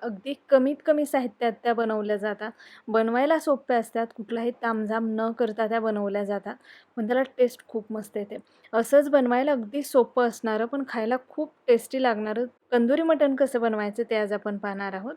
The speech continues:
आता त्यासाठी इथे मी मटण घेतलेलं आहे. आता कंदुरी मटण म्हटलं की त्यामध्ये मटणातले सगळे पार्ट घेतले जातात. आता गावाकडे specially, अ, जेव्हा मटण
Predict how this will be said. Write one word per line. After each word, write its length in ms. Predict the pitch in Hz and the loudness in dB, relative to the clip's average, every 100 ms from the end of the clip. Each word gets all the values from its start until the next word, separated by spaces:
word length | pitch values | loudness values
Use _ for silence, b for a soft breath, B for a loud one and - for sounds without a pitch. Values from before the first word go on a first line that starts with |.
| _ - | _ 0
आता 140 | 269 | 4
त्यासाठी 480 | 262 254 269 320 339 | 4 2 0 0 0
इथे 160 | 311 | -2
मी 180 | 302 311 | -2 -2
मटण 400 | 294 254 254 240 | -2 -2 0 0
घेतलेलं 400 | 262 254 254 240 | -2 -2 -2 -2
आहे. 200 | 226 240 320 b b b | -4 -8 -12 b b b
आता 160 | 240 285 | 0 0
कंदुरी 440 | 285 269 262 302 | 6 4 6 0
मटण 340 | 339 294 269 269 | 0 0 0 0
म्हटलं 320 | 262 240 226 | -2 -2 -4
की 120 | 233 | -2
त्यामध्ये 400 | 226 220 220 220 | -4 -4 -2 -2
मटणातले 580 | 240 226 220 208 208 277 | -2 -2 -4 -6 -2 -4
सगळे 400 | - 226 208 247 | -2 0 4 4
पार्ट 240 | 247 220 | 2 -4
घेतले 400 | 220 214 220 214 | -6 -10 -2 -2
जातात. 300 | 214 196 220 269 B B - | 0 -2 -6 -10 B B 0
आता 140 | 233 | 2
गावाकडे 500 | 247 233 247 254 254 | 6 6 6 4 2
specially, 680 | 254 - 247 - 220 240 285 - _ | 2 0 -2 0 -2 -2 -6 -12 _
अ, 180 | 220 214 | 0 0
जेव्हा 240 | 214 226 254 | 2 0 0
मटण 440 | 247 233 247 262 | 0 0 0 -2